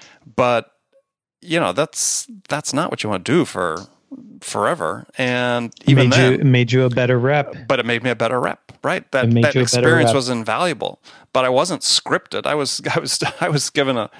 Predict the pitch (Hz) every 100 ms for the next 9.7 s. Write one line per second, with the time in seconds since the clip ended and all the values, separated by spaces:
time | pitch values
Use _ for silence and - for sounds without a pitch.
0 | - 139 151 208 131 110 113 127 110 113
1 | - 143 123 151 220 - - _ _ _
2 | - 143 175 147 113 - 175 127 78 110
3 | - _ _ _ _ - _ _ 135 139
4 | 156 190 151 120 120 - - 214 160 98
5 | 113 92 - 135 123 - 117 95 - 139
6 | 180 147 - 98 98 - 104 - 147 151
7 | 113 147 92 95 - 127 127 120 151 -
8 | 110 - 196 92 117 123 - - - 151
9 | 143 87 85 90 90 - 107